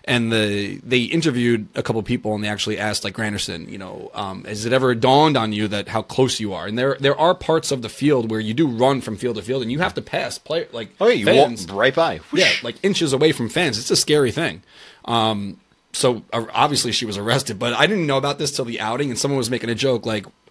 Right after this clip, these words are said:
Speaker 1: they had, like, a cup, and they said,
Speaker 2: Yeah.
Speaker 1: "Hey, you wanna donate to the, uh,
Speaker 2: <laughs>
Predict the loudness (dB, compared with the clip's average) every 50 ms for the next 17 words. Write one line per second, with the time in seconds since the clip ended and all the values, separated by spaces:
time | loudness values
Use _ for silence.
0 | _ _ _ _ -8 -4 -2 -2 -2 -4 -6 -6 -8 -6 -4 -4 -4 -4 -6 _
1 | _ _ -16 -14 -8 -4 -2 0 0 0 0 0 -2 -4 -2 -2 -2 -2 0 -2
2 | -4 -6 -8 -8 -6 -6 -4 -4 -4 -4 -6 -6 -6 -6 -8 -8 -8 -8